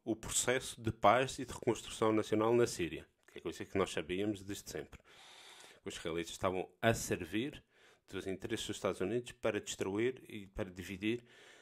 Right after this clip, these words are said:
eh, a Síria, e a partir de agora as coisas mudaram. E isto numa altura que o leste da Síria está a ser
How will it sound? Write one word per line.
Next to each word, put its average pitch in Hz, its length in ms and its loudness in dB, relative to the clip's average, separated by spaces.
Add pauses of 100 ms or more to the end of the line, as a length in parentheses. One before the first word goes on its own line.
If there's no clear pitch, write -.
(160)
eh, 92 360 -2
a 95 60 0
Síria, 120 500 -4 (840)
e 101 200 0
a 98 40 2
partir 101 280 -4
de 92 80 0
agora 101 300 4
as 117 100 -2
coisas 113 220 2
mudaram. 98 500 2 (420)
E 95 160 -10
isto - 160 -2
numa 104 120 4
altura 131 460 2 (100)
que - 100 -4
o 104 100 0
leste 127 260 2
da 123 80 0
Síria 143 480 -4 (460)
está 110 140 -6
a 104 40 -2
ser 127 360 0